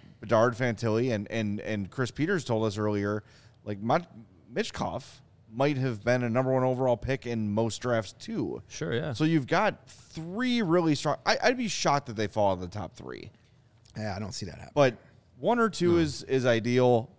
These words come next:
Speaker 1: One is ideal. One or two is great. Three, you're kinda like, "Ah, uh."
Speaker 2: Three, it, three, the, the draft opens up a bit.
Speaker 1: Yeah.
Speaker 2: But I think, yes, as far as we're talking the consensus top four guys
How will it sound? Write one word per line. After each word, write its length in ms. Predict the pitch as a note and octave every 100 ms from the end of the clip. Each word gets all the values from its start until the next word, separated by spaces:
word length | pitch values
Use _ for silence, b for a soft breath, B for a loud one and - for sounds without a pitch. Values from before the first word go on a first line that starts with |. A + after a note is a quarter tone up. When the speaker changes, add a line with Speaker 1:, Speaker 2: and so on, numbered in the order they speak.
| _ _ -
Speaker 1:
One 340 | D#2+ F#2 D3
is 120 | C3+ G2+
ideal. 380 | F#2 F#2 G2 - B -
One 140 | F3
or 80 | E3+
two 220 | C#3+ D3
is 100 | C3
great. 360 | F#2+ A2 A2 G#2+ - b b _
Three, 280 | - E3 E3
you're 120 | D#3
kinda 220 | C3+ C3+
like, 160 | A#2 G2+ C3+
"Ah, 480 | D#3 D3 C3 G#2+ C3+
uh." 280 | C3 B2+
Speaker 2:
Three, 280 | A#2+ D3 G3+
it, 280 | G3+ D#3 D#3
three, 360 | - F3 G3 F3+
the, 360 | D#3+ D#3+ D3 B2+
the 100 | C3+
draft 360 | C3 C3 -
opens 280 | B2 A2+ G#2
up 140 | G#2 F2+
a 40 |
bit. 260 | E2+ D#2+ - _
Speaker 1:
Yeah. 260 | A#2 G2 D#2 - -
Speaker 2:
But 120 | A#2
I 80 | A#2+
think, 360 | - C3 - -
yes, 400 | A#2 A#2+ E2 -
as 280 | - A2+ G#2+
far 200 | - B2
as 100 | B2
we're 100 | A2
talking 540 | A2 A2 G#2 A2 G2+ G2
the 440 | F#2+ F#2+ F#2 F2+ - b b _
consensus 720 | - G#2+ A#2 A2+ A2 A2 - -
top 340 | - G2+ G#2 -
four 360 | - G2+ G2+
guys 600 | F2+ E2+ F2+ G2 G2+ -